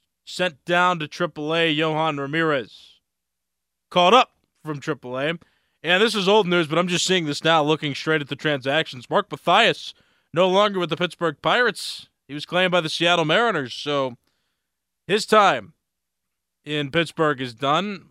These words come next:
uh, most certainly because Nick Gonzalez has been caught up as well. And I saw a few tweets that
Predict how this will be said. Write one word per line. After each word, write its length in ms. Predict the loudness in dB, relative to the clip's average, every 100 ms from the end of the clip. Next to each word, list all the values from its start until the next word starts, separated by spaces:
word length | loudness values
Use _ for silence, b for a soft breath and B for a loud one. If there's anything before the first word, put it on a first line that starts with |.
| -16
uh, 220 | -12 -8
most 280 | -2 -2 0
certainly 320 | 0 0 -2
because 340 | -4 -4 -4 -4
Nick 180 | -6
Gonzalez 500 | -8 -4 2 2 2
has 100 | -4
been 140 | -10 -4
caught 220 | 0 0
up 120 | -2
as 140 | -6 0
well. 260 | 2 2
And 80 | 0
I 120 | -4 b b b 0
saw 240 | 4 4
a 60 | 4
few 220 | -2 -2
tweets 460 | 0 2 2 0 -4
that 180 | -4